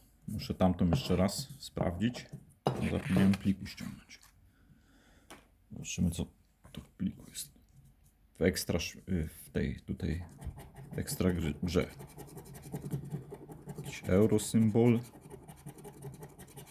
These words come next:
Plik. I plik. Nie ma.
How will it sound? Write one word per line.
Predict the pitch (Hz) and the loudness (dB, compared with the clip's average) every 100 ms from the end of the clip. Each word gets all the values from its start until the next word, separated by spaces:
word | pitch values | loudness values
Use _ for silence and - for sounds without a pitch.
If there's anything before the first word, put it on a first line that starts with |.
| - - - - - - - | -20 -20 -20 -18 -18 -10 4
Plik. | 107 107 - - - - - - - - - - - - | 6 6 2 -8 -8 -16 -20 -14 -12 -12 -14 -18 -18 -6
I | - | -4
plik. | - - - - | -4 -4 -6 -2
Nie | 87 | 2
ma. | 87 | 2